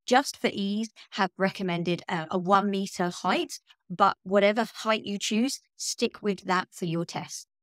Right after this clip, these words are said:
The starting position is another key factor for conducting a sprint test. And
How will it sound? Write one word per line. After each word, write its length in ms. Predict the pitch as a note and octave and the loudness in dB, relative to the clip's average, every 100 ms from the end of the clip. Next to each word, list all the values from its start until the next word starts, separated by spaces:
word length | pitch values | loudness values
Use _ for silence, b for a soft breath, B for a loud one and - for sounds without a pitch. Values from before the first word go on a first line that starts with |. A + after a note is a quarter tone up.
| - | -2
The 140 | A3+ | 0
starting 500 | - C4 C4 D4+ C#4 | 2 4 4 4 0
position 560 | C#4+ A3+ G#3+ A3 B3+ D4+ - | 0 0 2 2 2 2 2
is 320 | G#3 G3 - | 4 4 2
another 320 | G#3 F#3+ F#3 | 0 2 0
key 260 | - - F#3+ | -2 -4 -4
factor 520 | - F3 - G3 - | 0 -2 0 -4 -4
for 380 | - - G3+ F3+ - - | -6 0 2 2 -2 -4
conducting 500 | G3 E3 - F#3+ - | 0 0 0 -4 -4
a 80 | F3+ | -4
sprint 440 | - - F3+ - | -6 -4 -4 -4
test. 360 | - F#3 - - _ _ _ _ | -6 -6 -6 -12 _ _ _ _
And 360 | B3 B3+ C4 | 2 4 2